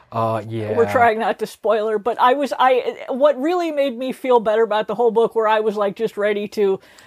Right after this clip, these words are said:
Speaker 2: delete the whole thing and throw myself off a cliff into the sea, was, um, uh, looking over at, purely by accident, at a key, at the key moment when he hit the, the big, the big scary bit,
Speaker 1: Ugh.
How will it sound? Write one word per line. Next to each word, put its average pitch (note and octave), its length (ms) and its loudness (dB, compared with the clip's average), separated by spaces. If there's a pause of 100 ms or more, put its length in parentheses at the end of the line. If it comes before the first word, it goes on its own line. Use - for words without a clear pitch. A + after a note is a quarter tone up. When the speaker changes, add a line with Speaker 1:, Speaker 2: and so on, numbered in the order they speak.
(280)
Speaker 2:
delete A3 360 0
the G#3 100 2
whole A3 200 4
thing G#3+ 320 2
and G3 120 -8
throw G#3 260 0
myself G3+ 680 0
off G3+ 200 2
a G3 60 -8
cliff G3+ 500 0
into G3 220 -6
the F#3 100 -4
sea, F#3+ 440 -4
was, G3 580 -4
um, F#3 380 -6 (800)
uh, G3+ 360 2
looking C4+ 400 -2
over A#3+ 560 2
at, G#3 240 0 (320)
purely E4+ 420 0
by B3 220 4
accident, A#3 640 0
at G#3 120 0
a G3 80 -4
key, A#3 300 -4
at G#3+ 140 2
the A3 80 -4
key C4+ 240 -4
moment A3+ 460 2
when G#3 180 -2
he A3 200 -4
hit G#3 300 0
the, G#3 260 -6
the G3+ 180 -8
big, G3 680 0
the G#3 60 2
big G#3 420 -2 (220)
scary G#3+ 480 2
bit, G3 260 0
Speaker 1:
Ugh. B2+ 400 -6